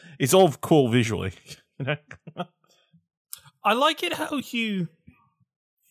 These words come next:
Speaker 2: your problem is that survived in space without spacesuits, not the fact that he rode on top of a fighter po-, as a, on a ship as it went into hyperspace
Speaker 1: Yeah, okay.
Speaker 2: and cut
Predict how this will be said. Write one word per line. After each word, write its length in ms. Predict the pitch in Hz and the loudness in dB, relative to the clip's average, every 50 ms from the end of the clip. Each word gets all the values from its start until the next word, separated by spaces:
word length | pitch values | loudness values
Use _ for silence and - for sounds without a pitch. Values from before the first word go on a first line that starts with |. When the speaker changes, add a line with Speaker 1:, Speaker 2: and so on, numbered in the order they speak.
| _ - _ _ _ _ _ _ _ _ _ | _ -20 _ _ _ _ _ _ _ _ _
Speaker 2:
your 140 | 180 180 180 | 0 0 0
problem 440 | - - 226 254 262 285 269 262 | 2 2 2 2 2 2 -2 -2
is 200 | 254 233 196 - | -2 -4 -4 -6
that 260 | - - 185 185 185 - _ _ _ _ _ _ _ _ _ - | -4 -2 -2 -2 -2 -6 _ _ _ _ _ _ _ _ _ -12
survived 540 | - - - 185 160 175 175 175 170 165 156 | -8 -4 -4 -2 0 2 2 2 2 0 -2
in 120 | 156 147 | -4 -6
space 460 | - - - 165 143 143 147 135 - | -6 -2 -2 0 0 0 -4 -6 -6
without 280 | 151 143 139 139 143 - | -4 -2 0 0 -2 -4
spacesuits, 600 | - - 143 143 139 131 - 143 131 123 - - | -4 -2 -2 -2 -2 -4 -6 -8 -8 -8 -4 -2
not 160 | 165 180 - | -2 -2 0
the 60 | 233 214 | -2 -4
fact 300 | - 233 220 214 - _ | -2 -2 -2 -2 -4 _
that 200 | 190 170 165 165 _ _ _ _ _ _ _ _ | -2 -2 -2 -2 _ _ _ _ _ _ _ _
he 220 | _ - 190 190 170 | _ -6 -4 -4 0
rode 400 | 165 175 180 202 226 240 233 233 - | 2 2 2 2 2 -2 -4 -6 -4
on 240 | 190 180 180 180 165 | -4 -4 -4 -6 -8
top 420 | - - - 180 185 - - - _ _ - | -8 -2 0 0 0 0 -4 -12 _ _ -6
of 160 | 185 165 160 | -6 -2 -2
a 80 | 170 160 | -2 -4
fighter 440 | - - - 175 175 175 170 170 160 | -4 -2 0 0 2 2 2 0 -4
po-, 200 | - - 170 - - 170 - - - | -4 -6 -8 -8 -8 -14 -14 -10 -8
as 160 | 165 151 147 | -8 -6 -4
a, 180 | 156 151 156 156 | -4 -4 -4 -4
on 120 | 156 156 | -2 -4
a 60 | 175 | -4
ship 280 | 165 - - 147 143 135 - | -4 -4 -4 -4 -4 -4 -8
as 160 | 156 147 135 | -10 -10 -10
it 100 | 156 - | -10 -10
went 160 | 160 151 156 175 | -8 -6 -6 -4
into 180 | 196 196 226 | -4 -4 -6
hyperspace 720 | - - 175 160 147 113 160 131 123 113 - 127 127 131 - | -2 0 0 0 0 0 0 2 2 2 2 0 -2 0 0
Speaker 1:
Yeah, 80 | 151 | 0
okay. 220 | 131 - 101 101 - _ _ _ | 0 0 -4 -8 -10 _ _ _
Speaker 2:
and 220 | 151 156 151 - - | -6 -6 -6 -6 -8
cut 460 | - - 208 196 151 156 190 - _ | -4 0 0 2 2 0 -2 -6 _